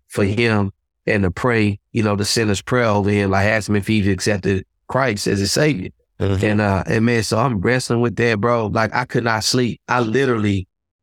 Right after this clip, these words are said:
Speaker 1: you know what I'm saying, got back in my car the next day, was still awake, had stayed up the whole night wrestling with this. And I drove back and I began to cry and to pray in the car by myself as I was driving.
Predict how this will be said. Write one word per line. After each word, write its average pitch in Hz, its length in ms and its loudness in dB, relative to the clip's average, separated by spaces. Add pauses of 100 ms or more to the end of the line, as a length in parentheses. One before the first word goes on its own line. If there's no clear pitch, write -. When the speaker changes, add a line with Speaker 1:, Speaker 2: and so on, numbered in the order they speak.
(160)
Speaker 1:
you 123 160 2
know 120 60 2
what 113 60 4
I'm 104 60 0
saying, 107 320 2
got 113 240 0
back 113 240 0
in 113 80 2
my 107 200 2
car 110 320 0
the 98 80 2
next 107 300 2
day, 92 480 0 (560)
was 113 240 -2
still 139 260 0
awake, 123 320 0
had 117 180 2
stayed 120 240 0
up 113 100 -2
the - 120 0
whole 117 180 2
night 117 420 2 (200)
wrestling 113 400 0
with 104 140 0
this. 101 240 0
And 110 140 0
I 113 120 2
drove 113 360 2
back 113 320 2 (240)
and 107 120 0
I 117 100 2
began 113 500 0
to 107 200 -2
cry 113 400 0
and 107 180 2
to 101 80 2
pray 110 420 0
in 120 180 2
the 123 100 2
car 120 320 0
by 110 160 2
myself 110 520 0
as 104 120 0
I 110 120 2
was 104 160 0
driving. 104 400 0